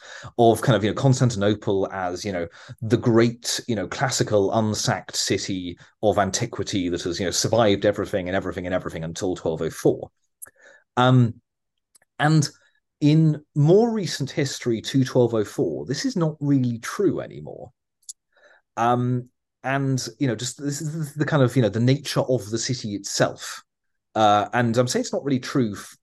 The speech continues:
uh, on both of those characteristics. I mean, I said there basically the great unsacked city,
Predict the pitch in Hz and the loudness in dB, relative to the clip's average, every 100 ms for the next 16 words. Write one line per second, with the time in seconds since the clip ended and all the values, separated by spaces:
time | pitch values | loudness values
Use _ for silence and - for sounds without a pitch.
0 | - 113 104 123 120 151 160 135 117 104 | -6 -4 -2 -2 4 4 4 2 -2 -4
1 | - 110 - 107 101 - - - - - | -4 -8 -4 -4 -4 -8 -10 -8 -8 -10
2 | - - 110 113 117 165 135 131 117 113 | -20 -4 2 2 4 4 6 6 6 4
3 | 107 - 98 131 127 - - 117 - 113 | 2 0 2 4 2 0 -4 -4 -2 -6
4 | - - 110 - 98 90 87 | -6 -6 -6 -4 -6 -6 -8